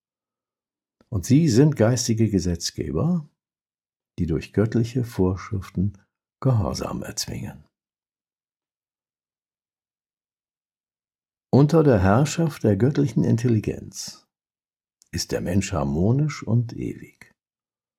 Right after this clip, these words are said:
Alles, was von einer falschen Vorstellung regiert wird, ist unharmonisch und sterblich.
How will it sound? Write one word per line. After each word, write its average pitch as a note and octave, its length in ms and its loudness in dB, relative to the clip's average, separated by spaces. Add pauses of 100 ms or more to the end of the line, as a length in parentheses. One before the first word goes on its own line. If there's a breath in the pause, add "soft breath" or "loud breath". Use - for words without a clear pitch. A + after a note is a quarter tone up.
(1600)
Alles, - 560 0 (640)
was - 140 -4
von - 120 2
einer F#2 240 2
falschen - 520 -4
Vorstellung - 580 -6
regiert D#2+ 480 -4
wird, G#2 260 0 (760 soft breath)
ist - 320 -2
unharmonisch D#2 920 0
und F2+ 220 -4
sterblich. - 720 -14